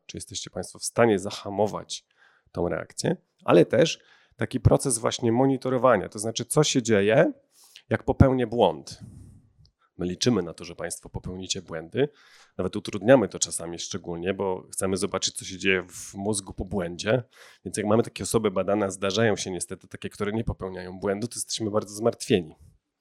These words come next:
Bo wtedy <laughs> jakby nie mamy aktywności po błędzie. Możemy, y, również, y, taką wersję tego zadania, tak zwany monetary go, no go,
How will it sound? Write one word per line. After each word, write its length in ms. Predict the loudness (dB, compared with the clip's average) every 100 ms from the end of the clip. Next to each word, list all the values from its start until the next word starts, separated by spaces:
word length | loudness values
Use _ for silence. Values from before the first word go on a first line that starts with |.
| -20 -18 -18 -20
Bo 60 | -10
wtedy 300 | -6 0 0 -2 -8
<laughs> 220 | -16 _
jakby 220 | -10 2 6
nie 100 | 10
mamy 440 | 10 10 6 2
aktywności 580 | -8 -10 -6 -6 -6 -4
po 120 | 2
błędzie. 420 | 6 6 6 -8 -20 _ -20 -20 -20 -20 -20 -18 4
Możemy, 280 | 8 12 12
y, 440 | 10 4 2 2 2 -6 -16 2
również, 640 | 8 10 10 8 6 2
y, 460 | 2 4 6 4 2 -4 -10 2
taką 460 | 4 8 10 10
wersję 360 | 8 6 6 2
tego 180 | 2 2
zadania, 380 | 6 8 8 6
tak 120 | 2
zwany 200 | 4 6
monetary 560 | 8 8 6 4 2
go, 180 | 0 -4
no 220 | -6 -2
go, 280 | 6 8 8